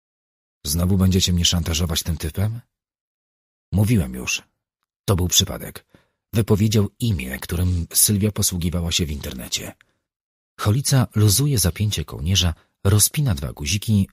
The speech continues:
ukazując porośnięty srebrzystymi włosami fragment torsu. Milczy, bębniąc opuszkami palców o blat. Zastanawia się, jak najlepiej dobrać słowa, by przekazać Arkowi ważny komunikat. W końcu wypala.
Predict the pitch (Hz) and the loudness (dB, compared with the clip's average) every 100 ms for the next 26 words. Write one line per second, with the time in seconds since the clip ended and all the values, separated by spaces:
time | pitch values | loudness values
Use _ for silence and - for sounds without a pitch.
0 | - 147 92 78 107 127 95 - 95 71 | -6 -4 -2 -2 -2 -2 -2 0 -2 -2
1 | - 104 123 117 95 107 123 104 - - | -6 -4 -4 -2 -2 -2 -2 -4 -6 -6
2 | 117 107 - - - 80 78 - 87 98 | -4 -4 -6 -6 -2 -2 -4 -6 -4 -4
3 | - 78 69 - 95 92 - - - _ | -4 -8 -8 -14 -16 -8 -8 -8 -14 _
4 | _ _ _ _ _ - 101 - - - | _ _ _ _ _ 0 2 0 -6 -6
5 | - - _ - 85 101 98 110 90 - | -8 -20 _ -10 0 2 2 2 2 -2
6 | - 107 - - - 127 110 - 71 - | -4 -4 0 -2 -2 -2 -2 -4 -4 -4
7 | - 71 73 - - _ _ _ _ _ | -4 -8 -10 -16 -20 _ _ _ _ _
8 | _ 104 110 - 95 117 139 82 - 95 | _ 0 2 2 0 -2 -2 -2 -2 0
9 | 95 - 110 78 - 92 95 82 80 - | -2 -4 -6 -6 -6 -4 -4 -4 -4 -4
10 | 139 78 62 78 - 104 151 143 - 78 | -4 -8 -8 -4 -2 -2 -2 -4 -4 -6
11 | - 113 107 - _ 85 101 120 87 90 | -4 -2 -2 -4 _ -2 0 0 0 -4
12 | 69 60 - - - - - _ _ _ | -8 -12 -14 -12 -14 -14 -20 _ _ _
13 | _ _ - 143 107 95 69 - - - | _ _ -2 0 0 -2 -4 -10 -12 -16